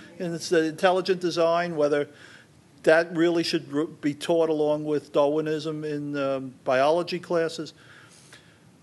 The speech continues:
So it's become a big political issue, too. I think, uh, in, in Washington, people are pushing intelligent design where there is, it's clearly evidence that there is none. The fact is that, uh, you have a, a fundamental, a fundamental phenomenon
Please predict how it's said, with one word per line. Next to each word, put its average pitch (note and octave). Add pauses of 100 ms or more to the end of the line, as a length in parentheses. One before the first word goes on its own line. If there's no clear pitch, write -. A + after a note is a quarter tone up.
(320)
So G3
it's E3+
become F#3
a E3+
big E3+
political F3
issue, A3
too. D3+
I A2+
think, C#3 (160)
uh, C#3 (440)
in, C#3
in C3+
Washington, F3
people E3
are D#3+
pushing E3
intelligent D3
design C#3
where B2
there A#2+
is, A2+
it's B2+
clearly D#3+
evidence C3+
that A#2+
there B2
is F#3+
none. A#2 (480)
The D#3+
fact F#3+
is G3+
that, F#3+ (460)
uh, E3+ (100)
you F3+
have F#3+ (600)
a, F3 (120)
a E3+
fundamental, G#3
a D#3+
fundamental G3
phenomenon F#3+